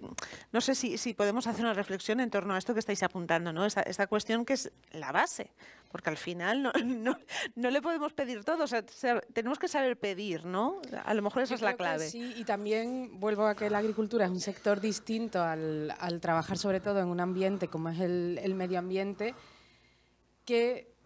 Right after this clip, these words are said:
Speaker 2: por salirnos también un poco de los datos, eh, es muy distinto a un proceso industrial, en el, en el que todo está mucho, mm, el conocimiento es mucho mayor. O sea, aquí el nivel de incertidumbre es altísimo, el ecosistema es cambiante, hay muchas situaciones que no vas a poder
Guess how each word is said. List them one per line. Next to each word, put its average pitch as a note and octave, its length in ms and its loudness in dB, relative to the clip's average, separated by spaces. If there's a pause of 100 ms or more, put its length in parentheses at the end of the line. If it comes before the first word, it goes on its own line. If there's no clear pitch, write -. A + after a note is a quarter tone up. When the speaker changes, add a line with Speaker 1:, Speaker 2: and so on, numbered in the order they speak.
(240)
Speaker 2:
por G#3 120 0
salirnos G3+ 380 2
también G#3+ 240 2
un G#3+ 140 0
poco G#3 560 2
de G3+ 140 0
los G3+ 160 2
datos, A#3+ 400 2 (240)
eh, F#3 540 2
es F#3+ 140 -4
muy A3 180 0
distinto G#3 260 0
a F#3+ 40 2
un F#3 40 -2
proceso F#3 380 -2
industrial, D3+ 680 -4 (100)
en F3 120 -4
el, E3 180 -4
en F3 120 -6
el F3 100 -4
que F3+ 100 -4
todo F#3 260 0
está F3 400 0
mucho, E3+ 340 -4
mm, E3+ 520 -4 (240)
el F#3 80 -4
conocimiento F3+ 460 0
es F#3+ 40 0
mucho F3+ 280 -4
mayor. D#3 300 -2
O D#3 40 -4
sea, F3+ 140 -4
aquí F3 100 -2
el F#3 80 0
nivel F#3 200 0
de F#3+ 60 -4
incertidumbre F#3+ 560 2
es F#3 60 4
altísimo, C4+ 720 -4 (440)
el G3 120 -2
ecosistema F#3 580 -2
es F3+ 40 0
cambiante, B3 720 2
hay G3+ 200 0
muchas F#3+ 320 -2
situaciones G3 400 2
que - 100 -10
no F3 120 -4
vas F3 120 0
a F#3+ 80 0
poder F#3 380 2